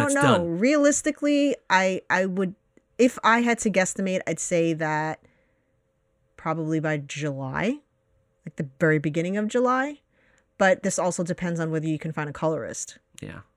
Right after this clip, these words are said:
Speaker 1: Um, 'cause you are looking for that. Uh, it's possible that you may just have to do the color correcting on this.
Speaker 2: Yeah.
Speaker 1: It wouldn't be the worst thing, but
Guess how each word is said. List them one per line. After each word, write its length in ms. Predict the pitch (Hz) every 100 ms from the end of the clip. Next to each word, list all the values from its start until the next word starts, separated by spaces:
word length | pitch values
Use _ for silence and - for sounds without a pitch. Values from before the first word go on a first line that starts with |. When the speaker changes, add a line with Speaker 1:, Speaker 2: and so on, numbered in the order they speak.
| _
Speaker 1:
Um, 220 | 156 147 143
'cause 220 | 156 156
you 80 | 156
are 120 | 151
looking 280 | 147 - 139
for 120 | 139
that. 260 | 143 147 _ _ _ _ -
Uh, 240 | 175 180
it's 100 | 180
possible 320 | - 226 240 247
that 100 | 233
you 100 | 226
may 100 | 226
just 160 | 220
have 160 | 220 214
to 60 | 190
do 460 | 226 220 160 147 -
the 80 | -
color 240 | 151 151
correcting 380 | - 151 - -
on 140 | - -
this. 200 | - 101
Speaker 2:
Yeah. 140 | 98 110 _ _ -
Speaker 1:
It 120 | 180
wouldn't 200 | 214 220
be 60 | 220
the 100 | 165
worst 300 | 160 208 -
thing, 180 | 147 151
but 180 | 160